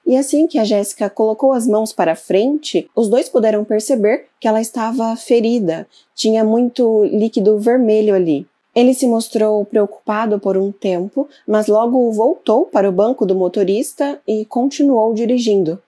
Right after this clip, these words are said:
E nisso, a Jéssica teve uma ideia. Ela pensou que poderia usar aquele líquido vermelho para deixar rastros no carro daquele homem e que isso ajudaria os policiais nas investigações.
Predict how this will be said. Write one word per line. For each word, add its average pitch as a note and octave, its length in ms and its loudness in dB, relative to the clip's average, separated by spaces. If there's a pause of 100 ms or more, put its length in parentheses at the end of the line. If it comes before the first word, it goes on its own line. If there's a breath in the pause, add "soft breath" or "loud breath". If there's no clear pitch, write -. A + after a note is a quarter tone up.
E F#3+ 80 4
nisso, B3 440 0 (200 soft breath)
a G#3 120 0
Jéssica G#3+ 580 -2
teve A3 300 0
uma A3 140 -2
ideia. F#3 540 -2 (220)
Ela D4 180 2
pensou C#4 520 0
que B3 100 -4
poderia G3+ 720 0
usar G3+ 560 0
aquele F#3 400 2
líquido F#3+ 340 -2
vermelho G#3 720 -2
para G#3+ 220 2
deixar A3 540 -2
rastros A3 760 -4
no G3 300 -2
carro C4 340 -4
daquele A#3 400 0
homem E3 340 0 (240)
e G#3 80 -2
que A3+ 240 0
isso C4+ 380 -2
ajudaria A#3+ 640 -2
os E3+ 140 -6
policiais G3+ 720 0
nas A3 220 -2
investigações. G#3+ 1080 -4